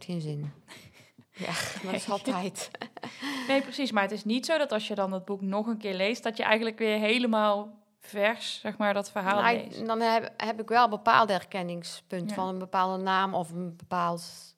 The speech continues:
Speaker 1: Of een bepaalde, eh, passage
Speaker 2: Ja.
Speaker 1: of zo, ja.
Speaker 2: En waar geniet je heel erg van? Vroeg iemand.
Speaker 1: V-, ja, van het leven, toch ook wel. Ja,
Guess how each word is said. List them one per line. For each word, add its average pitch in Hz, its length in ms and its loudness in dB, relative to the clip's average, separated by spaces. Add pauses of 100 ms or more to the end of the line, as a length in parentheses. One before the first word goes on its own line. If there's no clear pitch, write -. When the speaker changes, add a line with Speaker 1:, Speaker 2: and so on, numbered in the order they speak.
(140)
Speaker 1:
Of - 240 -8
een 180 240 -8
bepaalde, 175 420 -6
eh, 170 560 -8 (160)
passage 185 600 2
Speaker 2:
Ja. 190 100 -2
Speaker 1:
of 180 80 -6
zo, 180 380 -6
ja. 175 240 -10 (420)
Speaker 2:
En 269 220 -4
waar 294 200 2
geniet 294 480 -2
je - 120 -10 (120)
heel 202 220 -10
erg 196 280 -14
van? 190 280 -10 (380)
Vroeg - 220 -16
iemand. 190 500 -8 (1000)
Speaker 1:
V-, - 380 -20
ja, 208 220 -8
van 202 140 -8
het 190 100 -8
leven, 220 480 -4 (360)
toch 240 200 -12
ook 247 160 -10
wel. 277 340 -8 (1900)
Ja, 247 240 -6